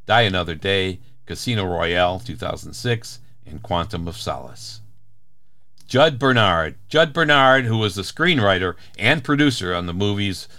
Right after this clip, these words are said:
Point Blank and Double Trouble, has died. He was ninety-four. Spy movie fans may remember him as the writer-producer of the nineteen seventy-four movie The Marseille Contract, which is also known as The Destructors.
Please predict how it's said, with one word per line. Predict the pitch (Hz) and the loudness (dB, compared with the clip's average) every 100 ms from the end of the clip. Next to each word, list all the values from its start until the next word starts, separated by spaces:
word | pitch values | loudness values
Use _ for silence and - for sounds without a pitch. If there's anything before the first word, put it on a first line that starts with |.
| - - - | -16 -16 -12
Point | - 131 - | 0 2 2
Blank | 139 151 - - - | 2 0 0 -16 -14
and | 87 78 | -10 0
Double | 117 107 | 2 2
Trouble, | - - 92 80 - - - | 0 0 0 -2 -10 -16 -12
has | 92 | -10
died. | - 69 - - - - - | -6 -8 -8 -16 -16 -16 -16
He | - | -14
was | 90 | -6
ninety-four. | 98 95 90 95 87 78 - - - - - | -2 0 -2 -4 -6 -8 -14 -16 -18 -18 -18
Spy | - 127 | 2 4
movie | 123 120 101 | 6 4 0
fans | 90 123 120 110 110 | -2 0 2 2 -2
may | - 87 | -4 -4
remember | 80 85 101 120 107 | -4 -2 0 2 2
him | 104 104 | 2 2
as | 101 90 85 | 2 0 0
the | 82 | -4
writer-producer | 85 117 127 120 139 117 92 - 78 73 - - | 2 2 2 -2 -2 -2 -2 -4 -10 -10 -16 -14
of | 82 80 | -12 -10
the | 80 | -4
nineteen | 95 117 113 | -4 -2 -4
seventy-four | 110 110 110 117 135 117 | -4 -4 -2 -4 -2 0
movie | 95 82 78 78 - - - | 0 -2 -6 -12 -14 -16 -10
The | 90 | -2
Marseille | 92 92 - 113 113 | 0 0 2 4 4
Contract, | - 101 87 - 85 78 - - - 85 | 2 0 0 2 0 0 -6 -16 -16 -12
which | 87 | -10
is | 78 | 0
also | 104 104 101 | 2 2 2
known | 87 87 85 | -2 -2 -2
as | 80 78 78 - - | -2 -4 -6 -12 -14
The | 85 | -12
Destructors. | 80 78 - 80 - - - - | -8 -8 -6 -8 -10 -18 -18 -18